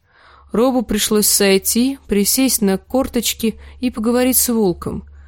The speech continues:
Только тогда он согласился пройти под решеткой ворот. К тому времени их догнали Лотер Хромой и Волдер Риверс. «Его пугает шум воды», — сказал Риверс. «Звери знают, как опасна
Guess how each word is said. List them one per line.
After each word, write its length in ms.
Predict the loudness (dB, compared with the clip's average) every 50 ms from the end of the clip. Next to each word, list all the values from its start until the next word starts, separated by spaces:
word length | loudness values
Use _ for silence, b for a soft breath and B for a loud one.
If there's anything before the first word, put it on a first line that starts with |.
| b b b b b -2
Только 260 | -2 0 0 0 0
тогда 460 | 0 2 0 0 2 0 0 0 2
он 100 | 0 0
согласился 800 | -2 -2 -2 0 0 0 0 0 0 0 0 0 0 0 -2 -2
пройти 420 | -2 0 0 0 0 0 -2 -6
под 200 | -4 -4 -2 -2
решеткой 480 | -2 -2 -2 -4 -4 -6 -4 -4 -2 -2
ворот. 440 | -2 -2 -2 -4 -8 -10 -16 -20 -20 -20 -20 -20 -20 -20 -20 -20 -20 -20 -20 -20 -20 -20 -20 -20 -20 -20 -20 _ _ _ _ -20 -20 b b b b b b b b b
К 80 | -14 -6
тому 300 | -2 0 2 4 4 4
времени 580 | 4 4 4 4 4 4 4 4 2 0 -2 b b b b b b
их 240 | b 0 0 0 2
догнали 640 | 2 2 2 4 4 4 4 4 4 4 4 4
Лотер 440 | 2 2 2 2 2 2 2 0 -2
Хромой 540 | -2 0 0 0 2 2 2 2 2 0 0
и 140 | 0 0 0
Волдер 440 | 0 2 0 0 0 0 -2 -4 -4
Риверс. 680 | -4 -4 -2 -2 -2 -4 -6 -8 -10 -10 -10 -12 -14 _ _ _ _ _ _ _ _ _ _ _ _ _ _ _ _ -20 _ _ _ -2
«Его 360 | 2 4 4 6 4 4 4
пугает 440 | 2 2 2 4 4 4 4 4 2
шум 320 | 2 2 2 2 4 4
воды», — 440 | 4 4 4 2 2 0 -2 -4 -10 -10
сказал 420 | -10 -6 -4 -2 -2 0 0 0
Риверс. 480 | 0 0 0 -2 -2 -4 -6 -8 -10 _ b b b b b b b b
«Звери 420 | -2 2 2 4 4 6 6 4 4
знают, 460 | 4 4 2 4 4 2 2 0 0
как 200 | -2 -4 -2 0
опасна 560 | -2 -2 0 0 0 0 0 0 0 0 -2